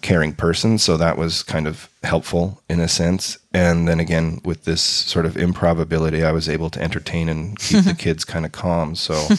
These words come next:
Speaker 2: <laughs>
Speaker 1: and then once I was there, I would do, uh,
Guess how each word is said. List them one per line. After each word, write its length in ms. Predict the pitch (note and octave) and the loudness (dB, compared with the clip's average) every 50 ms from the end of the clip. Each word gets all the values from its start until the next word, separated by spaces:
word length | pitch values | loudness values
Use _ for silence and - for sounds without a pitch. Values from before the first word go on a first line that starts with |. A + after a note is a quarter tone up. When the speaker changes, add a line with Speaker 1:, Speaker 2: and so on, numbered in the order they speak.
| - G#3+ - - - - | 2 -2 -6 -6 -12 -16
Speaker 2:
<laughs> 420 | - - - F3 - - - - | -16 -12 -10 -10 -10 -10 -4 2
Speaker 1:
and 160 | C3 C3+ C3 | 4 6 6
then 140 | C3 B2+ B2+ | 8 8 8
once 200 | C3+ C#3 B2+ - | 6 4 6 6
I 120 | A#2+ G#2+ | 6 8
was 200 | G2 G2 F#2 F2 | 8 6 4 4
there, 340 | F2+ F#2+ F#2+ G2 F#2+ F#2+ F#2 | 4 4 6 6 8 6 6
I 120 | D#2 F2 E2+ | 6 4 4
would 180 | E2 E2 D#2+ | 2 0 0
do, 400 | E2+ E2+ E2+ E2+ F2 F2 E2+ E2 - | 0 0 0 2 2 2 0 0 -2
uh, 540 | E2 D#2 D2+ D2+ D2+ D2 D2+ D2+ D2+ D2+ - | -2 -2 -2 -2 -4 -4 -6 -6 -8 -8 -10